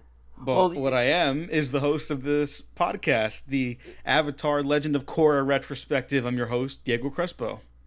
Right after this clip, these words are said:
Speaker 1: With me is my co-host, Matt Gringo.
Speaker 2: That's me.
Speaker 1: Yeah.
Speaker 2: I'm the other one.
Speaker 1: The other one. <laughs>
Speaker 2: <laughs>
Speaker 1: Matt, h-, how are you doing tonight, Matt? It is twenty twenty-one.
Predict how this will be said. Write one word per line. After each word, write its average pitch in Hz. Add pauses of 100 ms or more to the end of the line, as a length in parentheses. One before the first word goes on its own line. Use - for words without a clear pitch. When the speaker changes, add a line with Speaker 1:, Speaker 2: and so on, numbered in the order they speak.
(320)
Speaker 1:
With 143
me 156
is 147
my 135
co-host, 139
Matt 113
Gringo. 131 (240)
Speaker 2:
That's 139
me. 185 (560)
Speaker 1:
Yeah. 160
Speaker 2:
I'm 139
the 143
other 147
one. 139 (420)
Speaker 1:
The 135
other 160
one. 175 (120)
<laughs> -
Speaker 2:
<laughs> -
Speaker 1:
Matt, 147
h-, 185
how 190
are 175
you 143
doing 113
tonight, 104
Matt? 104
It 131
is 123
twenty 196
twenty-one. 123